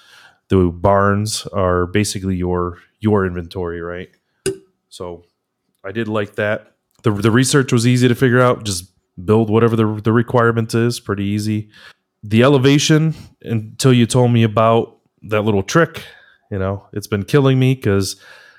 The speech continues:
I've been dragging belts next to buildings and can't understand why it, the item's not being pulled in. And then I realize it's a single elevation off. <laughs> That's why it's not working.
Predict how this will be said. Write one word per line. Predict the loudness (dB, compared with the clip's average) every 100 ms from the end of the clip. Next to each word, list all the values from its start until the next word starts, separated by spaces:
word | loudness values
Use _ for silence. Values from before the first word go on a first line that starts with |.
| _
I've | -6 -4
been | -4
dragging | 0 2 2 0 0 -2 -2
belts | 0 2 0 -4 -6
next | -6 -4
to | -2
buildings | 2 4 4 2 0 0
and | -2 -2 -6 -6
can't | -4 -2
understand | -2 -4 -4 -4 -4 -2
why | 0 2 2
it, | 2 0 -4 _ _ _ _ -10
the | -4
item's | -2 -2 -2
not | -4 -2
being | -2 -2 -2
pulled | -2 -2 0 0
in. | 2 2 0
And | 0
then | -2 -2 -4 -10 -20 -16 -6
I |
realize | 0 2 2 2 2 0
it's | -4 -6
a |
single | -4 -2 0 2 2 0
elevation | -2 0 0 -2 -2 -4 -2 -4 -8 _ _ _
off. | -2 -2 -2 -10 -10 -10
<laughs> | _ _
That's | -8 -8 -6
why | -4
it's | -4 -4
not | -4
working. | -2 -4 -4 -6 -8